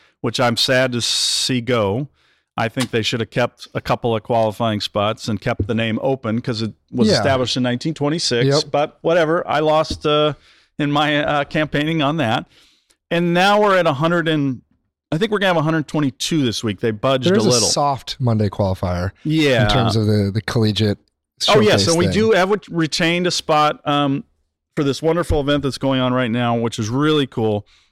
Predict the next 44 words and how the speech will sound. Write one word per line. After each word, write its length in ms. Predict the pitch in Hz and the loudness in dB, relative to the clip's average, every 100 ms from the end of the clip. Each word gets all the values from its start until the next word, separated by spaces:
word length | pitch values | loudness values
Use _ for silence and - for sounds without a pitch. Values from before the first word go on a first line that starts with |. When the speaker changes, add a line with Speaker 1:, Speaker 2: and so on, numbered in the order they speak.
| - | -6
Speaker 1:
It 140 | 131 | -4
gets 220 | - 135 | -2 -4
a 40 | - | -4
college 400 | - 127 123 - | 0 2 0 -4
player 280 | 131 117 107 | -2 0 2
in, 140 | 113 | 2
Speaker 2:
Yeah. 60 | 107 | 2
Speaker 1:
and 80 | 107 | 0
it's 100 | - | -4
been 220 | 151 127 | -2 -2
great 360 | 117 135 139 | 0 0 2
every 260 | 127 120 117 | 0 0 0
year. 320 | 113 104 98 - - _ _ - | 0 0 -2 -6 -20 _ _ -2
Um, 240 | 131 123 - | 0 0 0
anyway, 300 | 220 151 90 | 0 0 -2
so 200 | - 160 | -4 0
the 80 | 147 | 2
Speaker 2:
Yes. 80 | 151 | 4
Speaker 1:
long 220 | 196 214 | 4 4
story 340 | - 196 180 143 | 2 2 2 2
short 360 | - 175 165 | 0 2 2
is 380 | 104 90 98 - _ _ _ _ _ _ | 0 -2 -4 -8 _ _ _ _ _ _
the 80 | 139 | -6
fields 340 | - 180 202 | 0 2 2
have 80 | 156 | 0
gotten 260 | 160 156 120 | 2 2 0
smaller, 640 | - 147 156 151 120 120 - _ _ _ _ _ - - | -2 2 2 2 0 -2 -6 _ _ _ _ _ -20 -6
and 200 | 147 147 | -2 0
we'll 100 | 135 | 0
see 160 | - 180 | 0 0
how 140 | 165 | 2
long 200 | 147 147 135 | 2 2 0
it 100 | - | -2
takes 260 | 139 127 | -2 -2
to 80 | - | -6
play 300 | - 185 196 | -4 -2 0
here. 160 | 135 110 | 0 -2
But 180 | 113 123 | -2 -6
the 80 | |
biggest 380 | 127 139 190 190 | -4 0 0 0
change 320 | - 156 151 | -2 0 -2
from, 300 | - 123 113 - - | -2 -2 -4 -6 -8
to 100 | 143 | -2
me, 460 | 127 147 117 92 | 0 0 0 -4